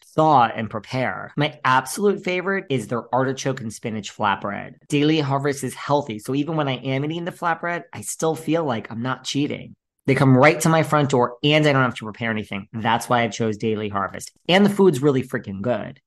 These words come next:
So let Daily Harvest do more so you can do less. Go to dailyharvest dot com slash velvet to get up to forty dollars off your first box. That's dailyharvest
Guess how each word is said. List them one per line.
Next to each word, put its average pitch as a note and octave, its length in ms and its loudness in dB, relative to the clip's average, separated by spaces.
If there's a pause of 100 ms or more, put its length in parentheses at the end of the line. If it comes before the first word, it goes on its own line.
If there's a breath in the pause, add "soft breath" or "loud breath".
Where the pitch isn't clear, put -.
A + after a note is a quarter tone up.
(720 soft breath)
So - 160 -2
let E3 280 4
Daily F3+ 220 2
Harvest C3+ 420 2
do B2 80 -2
more C#3 360 0
so D3 160 -10
you A#2 120 -4
can A#2 160 -8
do G#2+ 180 -8
less. G2 320 -10
Go A#2 160 -2
to G#2 100 -2
dailyharvest C3 840 4
dot C3 240 4
com A#2 280 0
slash A2+ 400 0
velvet A#2 440 0 (240 loud breath)
to - 80 -8
get C#3 160 2
up - 120 0
to A#2 140 -10 (140)
forty G3+ 320 0
dollars E3+ 360 0
off A2+ 280 -2 (160)
your - 80 -20
first A2+ 320 -12
box. F#2 380 -8 (880)
That's G#2 200 -6
dailyharvest C3 840 0